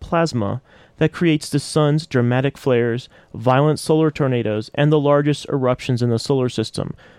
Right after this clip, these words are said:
coronal mass ejections. Audiences will see this activity of our nearest star and learn what might be driving it and how it could affect the Earth. And on Sunday,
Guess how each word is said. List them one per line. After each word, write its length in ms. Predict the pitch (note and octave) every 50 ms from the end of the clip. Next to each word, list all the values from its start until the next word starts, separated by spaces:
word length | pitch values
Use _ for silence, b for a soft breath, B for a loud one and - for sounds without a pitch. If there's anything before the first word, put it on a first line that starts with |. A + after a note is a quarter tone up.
| b b
coronal 460 | b - D#3 C#3 C3+ C3+ C3+ C3+ C3 B2+
mass 300 | B2 B2 B2 B2 - -
ejections. 680 | B2 - A2+ G2+ - - - - - - C#3+ - - _ _ b b b b b b b b b b b
Audiences 480 | C3+ C3+ C#3+ D#3+ D#3+ D3+ E3+ D#3 D3
will 100 | D3+ D3+
see 220 | D3 - - F3 E3+
this 180 | E3 E3+ -
activity 640 | E3+ D#3+ F3 - - E3+ D3 D#3 E3 E3+ E3+ - - -
of 120 | - B2+ C3+
our 140 | C3 B2+
nearest 460 | B2 C3 C#3 D3 D#3+ E3+ E3+ - - -
star 560 | - - - F3 D#3 C3+ A#2 A2 A2 G#2+ - -
and 180 | C3 C#3 C3+ C#3
learn 240 | D3+ E3 D#3+ D#3 D3
what 160 | C3 B2+ -
might 220 | B2 C#3 D#3 D#3+
be 80 | F3+ F3
driving 400 | D3+ D#3 D3 C#3 C#3+ C#3 C#3+ -
it 340 | - F3 F#3 - - - - b b b b b
and 120 | - B2+
how 380 | B2+ - - - F3 E3 D#3+ D3+
it 100 | C#3+ -
could 120 | - D3+
affect 320 | - - - C#3 C3 - -
the 140 | B2+ A#2 A#2
Earth. 400 | A2 G2 - - _ _ - - - _ _ _ _ b b b b b b b b b
And 160 | - B2 B2
on 120 | B2 A#2 A2+
Sunday, 640 | - - - A3 B3 A3+ D3+ A2 G2+ G#2 C#3+ D#3+